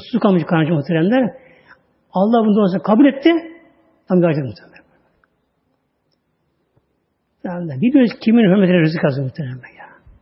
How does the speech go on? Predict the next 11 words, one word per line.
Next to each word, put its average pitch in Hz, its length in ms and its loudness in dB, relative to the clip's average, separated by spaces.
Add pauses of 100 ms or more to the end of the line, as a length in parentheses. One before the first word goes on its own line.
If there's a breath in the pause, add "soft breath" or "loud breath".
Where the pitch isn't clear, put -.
(240)
Bilmiyoruz 143 260 -2
muhteremler. - 600 -18 (420 soft breath)
Hele 185 240 4
günümüzde 202 580 4
muhteremler. 143 420 -4
Günümüzde 170 420 2
böyle 143 300 -4 (140)
böyle. - 160 -20 (120)
İsyan 160 420 0
muhteremler 135 500 -14
böyle. - 160 -20